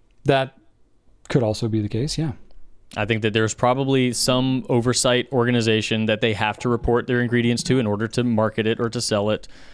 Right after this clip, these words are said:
Speaker 2: Um, but it's not edible, so they don't, they're not falling under
Speaker 1: Yeah.
Speaker 2: any sort of regulation, some F D A regulations, or, you know, um,
Speaker 1: Yeah.
Speaker 2: it's, it, uh, don't, they don't, they're not required to, you know, give us an M S D S sheet or anything like that. And I think they're probably reporting it to who they are legally obligated to report it to. But
Speaker 1: Yeah.
Speaker 2: why in the world would they go out of their way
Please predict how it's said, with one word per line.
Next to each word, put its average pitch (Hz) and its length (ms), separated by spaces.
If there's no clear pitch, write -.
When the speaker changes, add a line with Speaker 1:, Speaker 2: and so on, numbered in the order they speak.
Speaker 2:
Um, 107 220
but 113 80
it's 120 180
not 135 200
edible, 120 360
so 117 120
they 113 120
don't, 117 260
they're 113 140
not 117 260
falling 123 240
under 113 420
Speaker 1:
Yeah. 120 100
Speaker 2:
any 110 140
sort 110 360
of 110 240
regulation, 107 840
some 110 260
F 117 140
D 110 180
A 117 120
regulations, 101 760
or, 98 140
you 101 140
know, 98 180
um, 104 200
Speaker 1:
Yeah. 92 80
Speaker 2:
it's, - 160
it, 104 180
uh, 107 240
don't, 110 600
they 110 100
don't, - 380
they're 113 100
not 113 140
required 113 320
to, 107 240
you 120 140
know, 101 320
give 113 200
us 110 180
an 107 120
M 117 180
S 113 160
D 117 240
S 113 120
sheet 107 280
or 104 60
anything 101 220
like 98 180
that. 113 140
And 110 100
I 110 40
think 127 180
they're 123 160
probably 151 300
reporting 131 460
it 147 160
to 120 120
who 131 160
they 123 180
are 117 120
legally 117 380
obligated 127 500
to 160 60
report 175 300
it 185 60
to. 214 120
But 139 120
Speaker 1:
Yeah. 196 80
Speaker 2:
why 180 80
in 175 60
the 170 60
world 156 160
would 135 80
they 131 80
go 131 160
out 135 140
of 123 60
their 123 100
way 120 340